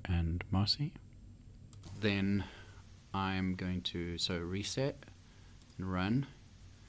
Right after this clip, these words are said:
Here I can see my buffer is data, and running again after the exchange block, my buffer is in fact still data.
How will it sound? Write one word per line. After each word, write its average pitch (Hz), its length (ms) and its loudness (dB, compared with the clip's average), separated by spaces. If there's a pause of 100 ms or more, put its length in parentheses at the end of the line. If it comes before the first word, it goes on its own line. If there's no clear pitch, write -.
(300)
Here 101 440 0
I 92 140 -2
can 92 220 -2
see 90 400 -2 (260)
my 95 160 0
buffer 95 460 0
is 85 180 0
data, 107 540 0 (560)
and 90 360 2
running 90 340 0
again 117 500 4 (200)
after 123 460 4
the 98 120 2
exchange 92 580 2
block, 117 400 2 (420)
my 101 160 4
buffer 92 560 0 (240)
is 98 140 -2
in 95 100 0
fact - 440 -2 (100)
still 143 340 4
data. 90 420 -2